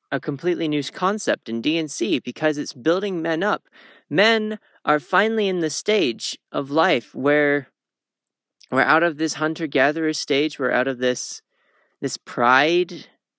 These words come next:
this pride of religion. Um, and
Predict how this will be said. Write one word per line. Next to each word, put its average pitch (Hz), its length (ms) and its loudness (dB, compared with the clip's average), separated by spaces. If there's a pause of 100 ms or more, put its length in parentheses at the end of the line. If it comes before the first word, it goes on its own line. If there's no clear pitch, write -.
(180)
this 127 140 -4
pride 135 380 0
of 123 120 -6
religion. 127 520 -2 (1200)
Um, 113 600 0 (960)
and 139 380 0